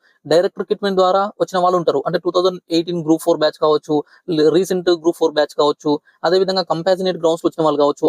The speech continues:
అలాంటి జూనియర్ అసిస్టెంట్లు కాకుండా ఎవరైతే గతంలో వీఆర్ఏలను, అంటే వీఆర్ఓలతో పాటు వీఆర్ఏలను తొలగించి వాళ్ళను జూనియర్ అసిస్టెంట్లుగా అదే డిపార్ట్‌మెంట్ లో, రెవెన్యూ డిపార్ట్‌మెంట్ లో ఇచ్చారు కదా,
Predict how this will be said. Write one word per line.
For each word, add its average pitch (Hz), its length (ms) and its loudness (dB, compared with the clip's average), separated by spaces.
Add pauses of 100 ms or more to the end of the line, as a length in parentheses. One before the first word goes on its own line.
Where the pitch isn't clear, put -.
అలాంటి 202 280 -2
జూనియర్ 185 240 0
అసిస్టెంట్లు 165 380 -6
కాకుండా 143 480 -2 (460)
ఎవరైతే 170 460 2 (400)
గతంలో 202 260 0
వీఆర్ఏలను, 180 680 2 (140)
అంటే 170 140 -4
వీఆర్ఓలతో 170 540 2
పాటు 160 220 -2
వీఆర్ఏలను 165 480 0
తొలగించి 147 640 -4 (220)
వాళ్ళను 180 420 0 (340)
జూనియర్ 196 300 2
అసిస్టెంట్లుగా 170 600 0
అదే 165 260 2
డిపార్ట్‌మెంట్ 165 500 -4
లో, 160 60 4
రెవెన్యూ 160 280 0
డిపార్ట్‌మెంట్ 156 420 -4
లో 156 60 2
ఇచ్చారు 139 260 -6
కదా, 190 240 -2